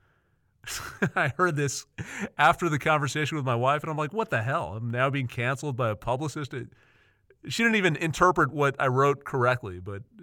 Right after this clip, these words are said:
she was afraid that it was offensive. I don't know if it offended her or she thought the people that she works with would be offended, so it was too much risk to take. Then, as we talked about, there are comments I'm getting on some of my social media posts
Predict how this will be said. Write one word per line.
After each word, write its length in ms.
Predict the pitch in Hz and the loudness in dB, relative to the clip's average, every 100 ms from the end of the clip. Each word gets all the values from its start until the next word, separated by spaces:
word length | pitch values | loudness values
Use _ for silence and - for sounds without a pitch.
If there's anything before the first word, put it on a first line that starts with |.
| - | -16
she 120 | 123 | -8
was 140 | 127 117 | -4 -4
afraid 400 | 113 120 117 104 | -2 -2 -2 -2
that 140 | 101 - _ _ | -8 -10 _ _
it 100 | - | -6
was 140 | 123 | -4
offensive. 580 | 110 - 120 117 120 107 | -4 -2 -4 -2 -4 -4
I 200 | 117 131 | -6 -2
don't 80 | 139 | 0
know 120 | 135 | 2
if 80 | 113 | 0
it 120 | 117 | -2
offended 360 | 113 139 131 120 | -4 -4 -2 0
her 360 | 131 143 135 135 _ _ _ _ | 2 4 4 0 _ _ _ _
or 200 | 139 123 | -2 0
she 140 | 139 | 0
thought 340 | 127 131 123 | 2 4 4
the 80 | - | 0
people 340 | 127 139 135 123 | -2 -2 0 -2
that 200 | 117 123 | -4 -6
she 220 | - 165 | -2 0
works 360 | 139 147 135 | 2 2 2
with 380 | - 127 123 110 | 0 2 2 0
would 280 | 117 131 127 | -4 -2 0
be 160 | 123 120 | 0 0
offended, 560 | - 123 123 117 107 | 0 -2 0 -2 -4
so 120 | - | -4
it 20 | 120 | -4
was 120 | 117 | -2
too 120 | 135 | -2
much 160 | 123 113 | -4 -4
risk 260 | 113 120 | -4 -4
to 80 | - | -6
take. 420 | 107 104 104 - _ _ _ _ _ _ _ _ _ _ _ _ _ - | -8 -6 -8 -10 _ _ _ _ _ _ _ _ _ _ _ _ _ -12
Then, 360 | 143 151 156 143 | 0 4 4 4
as 180 | 131 | 0
we 100 | 147 | 0
talked 280 | 147 156 147 | 6 6 6
about, 320 | 143 143 131 | 6 6 6
there 120 | 123 117 | 2 -2
are 60 | |
comments 560 | 117 143 143 143 135 123 | -2 2 2 4 -2 -2
I'm 120 | 127 | -2
getting 440 | 117 127 127 120 | 0 0 0 -2
on 100 | 113 110 | -4 -4
some 180 | 143 | -4
of 100 | 127 | -2
my 180 | 117 113 | 0 -2
social 360 | 107 139 123 123 | -4 -4 -4 -4
media 340 | 110 127 123 | -2 -2 -2
posts 560 | 110 120 107 107 - | -4 -6 -4 -6 -10